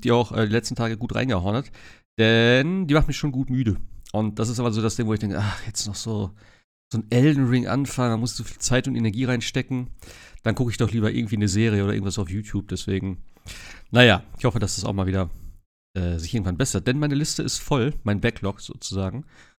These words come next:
Und wir haben uns gestern entschieden, äh, Strangers of Paradise zu zweit zu spielen. <laughs> Von daher kommt das auch noch dazu. Und ich hab grad gesehen, im, äh, wir, wir haben, wir haben,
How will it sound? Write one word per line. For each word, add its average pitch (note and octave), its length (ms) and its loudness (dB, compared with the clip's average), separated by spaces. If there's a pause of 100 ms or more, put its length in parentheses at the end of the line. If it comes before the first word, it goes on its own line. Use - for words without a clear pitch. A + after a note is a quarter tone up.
(160)
Und C#3 540 4
wir - 20 2
haben C#3+ 80 2
uns D3 140 -2
gestern C#3 240 2
entschieden, B2 480 -2
äh, G#2 720 2
Strangers G#2 400 0
of F#2 140 -6
Paradise F#2+ 580 0
zu - 140 -8
zweit - 220 -4
zu G2+ 100 -8
spielen. G#2+ 320 -8 (220)
<laughs> - 220 -8
Von G#2 280 0
daher - 260 -2 (480)
kommt - 160 6
das D#3+ 80 2
auch F3 80 2
noch F#3 140 0
dazu. - 260 0
Und D3 80 2
ich C3+ 80 4
hab D#3 80 6
grad D3+ 180 4
gesehen, C#3+ 300 0 (480)
im, C3 540 4 (420)
äh, B2 240 6
wir, A#2 300 0
wir B2+ 80 6
haben, C3+ 220 2
wir B2 60 4
haben, C#3 240 0